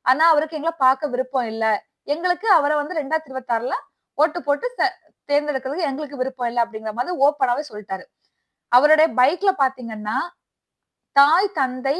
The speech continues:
விஜய்" அப்படின்னு எழுதி வச்சிருக்காரு. அப்போ எந்த அளவுக்கு அவரு வந்து விஜய் நேசிக்கிறாரு அப்படிங்கறது வந்து நமக்கு அதை பார்க்கும் போதே தெரியுது. இப்படி நேசிக்கக்கூடிய ஒரு ரசிகனா, ஒரு தொண்டனா இவர் என்ன சொல்றாருன்னா, "நான் வந்து டி எம் கேக்கும் ஓட்டு போடல, ஏ டி எம் கேயும் ஓட்டு போட மாட்டேன்.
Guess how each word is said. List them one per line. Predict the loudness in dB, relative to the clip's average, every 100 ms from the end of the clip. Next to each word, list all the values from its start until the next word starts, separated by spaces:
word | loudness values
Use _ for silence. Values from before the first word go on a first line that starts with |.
| -4
விஜய்" | -10 -2 2 2
அப்படின்னு | 0 -6 -6
எழுதி | -4
வச்சிருக்காரு. | -6 -10 -14 -14 -16 _ _ _ _ _ -10
அப்போ | 0 2 2
எந்த | 0 2 4
அளவுக்கு | 4 2 -2
அவரு | 0 -2
வந்து | -4
விஜய் | -6 -4 -4
நேசிக்கிறாரு | -4 -4 -6 -2 -2 0 -6
அப்படிங்கறது | -8 -10 -6 -6 -6
வந்து | -4 -4
நமக்கு | -4 -2
அதை | -4 -2
பார்க்கும் | 2 0 0 -2
போதே | -2 -2
தெரியுது. | -6 -6 -6 -6 -8 -12 _ _ _
இப்படி | -10 -4 -4 -2
நேசிக்கக்கூடிய | -2 -4 -4 -8 -4 0 0 0
ஒரு | 0
ரசிகனா, | -2 -2 -4 0 0
ஒரு | 0 -4
தொண்டனா | -8 -4 -2 0 0
இவர் | 0 -6
என்ன | -8
சொல்றாருன்னா, | -10 -8 -6 -6 -6 -6 -8 _ _ _ _ 2
"நான் | 2
வந்து | 2 -6 -6 -6 -6 -10
டி | -10 -4
எம் | -4 -6
கேக்கும் | -6 0 0
ஓட்டு | 0 -2
போடல, | -2 -2 0 -2 -6 _ _ _
ஏ | 0
டி | 0
எம் | 0 -4
கேயும் | -4 0
ஓட்டு | 0 -2
போட | -2 -2
மாட்டேன். | -4 -10 -18